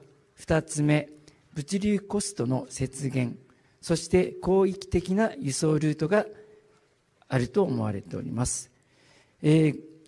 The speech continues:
具体的にはですね、リーフレットの裏面をご覧ください。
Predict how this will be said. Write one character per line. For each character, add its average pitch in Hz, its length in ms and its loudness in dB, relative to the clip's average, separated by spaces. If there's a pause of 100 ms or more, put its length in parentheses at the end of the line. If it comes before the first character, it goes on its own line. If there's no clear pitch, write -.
(340)
具 165 100 -4
体 226 180 4
的 240 200 -4
に 277 160 4
は 262 80 4
で 160 100 4
す - 140 -2
ね、 117 220 0 (120)
リ 202 140 4
ー 233 40 4
フ 233 60 0
レ 226 80 4
ッ - 80 2
ト 127 140 2
の 101 80 0
裏 135 240 2
面 165 280 2
を 160 60 0
ご 160 100 2
覧 156 180 0
く 165 60 -8
だ 165 120 0
さ 160 160 2
い。 107 120 -4